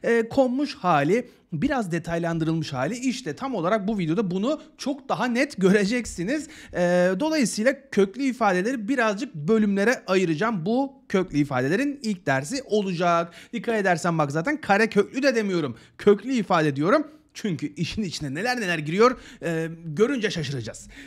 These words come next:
Şimdi sen sevgili dokuzuncu sınıf arkadaşım, eğer hala aramızda değilsen kanala da abone olmayı unutmayın. Videoyu da yine beğenerek "Hocam biz buradayız, tam gaz devam." şeklinde bize de mesaj vermiş olursunuz.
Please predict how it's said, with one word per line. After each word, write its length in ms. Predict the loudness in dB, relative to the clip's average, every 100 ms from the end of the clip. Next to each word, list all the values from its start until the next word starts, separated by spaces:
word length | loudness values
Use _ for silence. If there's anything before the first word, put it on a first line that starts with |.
| -10
Şimdi 420 | -6 -2 0 -2 -4
sen 400 | -2 -2 -2 -4
sevgili 440 | 0 0 0 0
dokuzuncu 300 | 0 0 0
sınıf 300 | 0 -2 0
arkadaşım, 600 | 2 2 0 -4 -4 -6
eğer 200 | -4 -4
hala 360 | -2 -2 -2 -2
aramızda 380 | -4 -4 -6
değilsen 320 | -6 -6 -8 -6
kanala 340 | -4 -2 -2
da 140 | -2
abone 320 | 0 0 2 4
olmayı 340 | 4 0 -2
unutmayın. 500 | -2 -4 -4 -4 -6 -10 -6
Videoyu 360 | -4 -2 -2 -2
da 40 |
yine 260 | -2 -2 0
beğenerek 340 | 2 4 4
"Hocam 300 | 2 2 0
biz 220 | -2 -2
buradayız, 560 | 0 2 2 0 -4 -6
tam 240 | -4 0
gaz 240 | 2 2 2
devam." 280 | 2 2 0
şeklinde 440 | -6 -4 -4 -4
bize 180 | -4 -4
de 120 | -6 -8 -12
mesaj 320 | -8 -6 -6
vermiş 320 | -4 -4 -4 -2
olursunuz. 520 | 0 0 0 -2